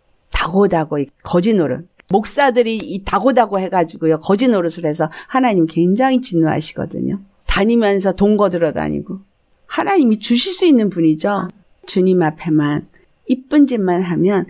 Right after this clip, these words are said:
주님이 원하는 그 삶을 살고 그 뜻 안에서만 살면 그분이 다 필요한 거 주세요. 여러분, 필요한 거 이때까지 못 받은 거 있어요?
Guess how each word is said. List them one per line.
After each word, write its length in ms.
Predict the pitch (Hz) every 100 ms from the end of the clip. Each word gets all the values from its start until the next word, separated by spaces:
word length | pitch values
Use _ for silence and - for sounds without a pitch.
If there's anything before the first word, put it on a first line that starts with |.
| - -
주님이 420 | - 294 339 330
원하는 640 | 254 170 208 294 302 269 262
그 240 | 269 330
삶을 400 | - 254 269 269
살고 280 | 269 220 226
그 180 | 339 -
뜻 160 | 359
안에서만 560 | 339 254 220 220 196 202
살면 480 | 233 185 233 269 208 -
그분이 440 | - 247 285 294 294
다 80 | - 254 214 -
필요한 380 | - 330 277 190
거 160 | 196 208
주세요. 480 | 277 277 202 165 196 _ _ -
여러분, 260 | 185 185
필요한 460 | 190 262 254 214 180
거 240 | 170 165 _ _
이때까지 680 | 190 202 196 165 156 160 170 _ _ _ -
못 160 | 175 175
받은 260 | 196 170
거 60 | 156
있어요? 360 | 160 - 196